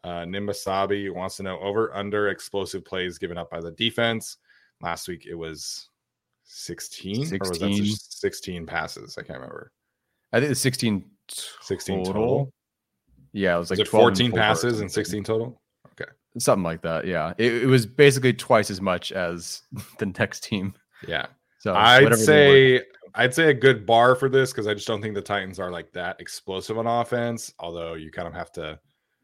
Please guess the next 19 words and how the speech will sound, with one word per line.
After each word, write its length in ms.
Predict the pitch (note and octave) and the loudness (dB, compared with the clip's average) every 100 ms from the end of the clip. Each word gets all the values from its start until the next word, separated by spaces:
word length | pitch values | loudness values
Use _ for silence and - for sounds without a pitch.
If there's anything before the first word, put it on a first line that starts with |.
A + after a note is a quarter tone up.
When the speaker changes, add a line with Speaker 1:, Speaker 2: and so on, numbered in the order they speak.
| _ _ _ | _ _ _
Speaker 1:
you 120 | - E2 | -14 -12
know, 180 | D2+ C#2+ _ _ _ _ | -12 -14 _ _ _ _
bump 200 | G#2 F#2+ | -4 -4
up 160 | F#2+ - | -8 -8
the, 600 | F#2 E2 D#2 D2+ D2 D2+ - F#2 | -6 -4 -4 -4 -6 -10 -16 -18
the 100 | E2+ | -16
mean 300 | D#2+ E2+ G2 | -14 -12 -6
a 60 | G#2+ | -2
little 140 | A2 | 0
bit. 140 | A#2 A2 | 0 0
I'd 320 | G#2+ A#2+ A2+ | 2 2 -2
set 720 | - - - - - A2+ G2+ | -10 -10 -10 -10 -4 -4 -4
the 60 | G2+ | -6
bar 360 | G2 F#2+ G2 | -2 0 0
at 220 | F#2+ F2+ - _ _ _ _ | -2 -6 -10 _ _ _ _
five 380 | _ - F#2+ G2 | _ -10 -4 -4
and 80 | G#2 | -2
a 40 | |
half 380 | G2+ G3+ - _ | -2 -4 -6 _